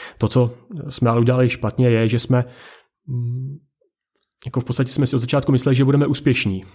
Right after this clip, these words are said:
jo, a, a nepřipouštěli jsme si možnost neúspěchu.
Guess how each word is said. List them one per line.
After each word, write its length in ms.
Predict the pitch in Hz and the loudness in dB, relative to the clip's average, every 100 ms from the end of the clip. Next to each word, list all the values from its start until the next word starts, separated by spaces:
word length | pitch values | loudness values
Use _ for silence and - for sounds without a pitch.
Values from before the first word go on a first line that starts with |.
| - | -14
jo, 240 | 123 101 - | -10 -10 -8
a, 300 | 117 110 107 - - - - | -6 -4 -6 -12 -20 -20 -12
a 280 | 117 107 - - - | -6 -4 -6 -12 -6
nepřipouštěli 600 | 123 120 131 135 123 131 | -4 -2 0 0 2 0
jsme 140 | 135 | 0
si 120 | 127 135 | 2 2
možnost 280 | 127 135 | 2 2
neúspěchu. 580 | - 147 139 123 104 98 | 2 0 0 -2 -2 -6